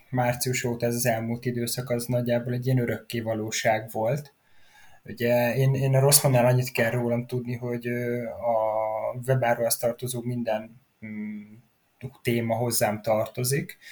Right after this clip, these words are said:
tehát így a logisztika is hozzám tartozott, és azt gondolom, hogy nekünk a legnagyobb kihívást egyébként a, a logisztika jelentette. A logisztikát hogy oldjuk meg ebbe a covid időszakba? Ö, szerintem egy normál időszakban, a régi normál időszakban nagyon szépen láttuk azt, hogy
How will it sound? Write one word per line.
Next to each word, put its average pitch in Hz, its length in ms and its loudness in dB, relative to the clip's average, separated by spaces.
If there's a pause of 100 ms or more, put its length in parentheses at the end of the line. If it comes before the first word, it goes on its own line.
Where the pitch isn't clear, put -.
(200)
tehát 113 260 0
így 123 120 4
a 120 60 6
logisztika 117 540 2
is 117 140 0
hozzám 117 420 -2
tartozott, 143 640 0
és 127 140 -2
azt 139 160 0
gondolom, 131 300 2
hogy 120 140 -2
nekünk 120 500 -4
a 117 80 0
legnagyobb 120 480 4
kihívást 110 580 -4
egyébként 110 600 -8
a, 110 200 0
a 120 60 0
logisztika 117 600 -4
jelentette. 107 960 -2 (500)
A 117 80 -2
logisztikát 117 580 0
hogy 127 220 4
oldjuk 113 420 -4
meg 107 340 -4
ebbe 120 280 2
a 113 80 2
covid 127 300 2
időszakba? 147 760 0 (300)
Ö, 123 640 2 (720)
szerintem 151 480 2
egy 156 100 6
normál 139 480 6
időszakban, 135 580 4
a - 20 2
régi 139 300 6
normál 127 500 6
időszakban 135 720 2
nagyon 110 200 0
szépen 110 440 2
láttuk 110 440 0
azt, 113 220 -2
hogy 117 160 -4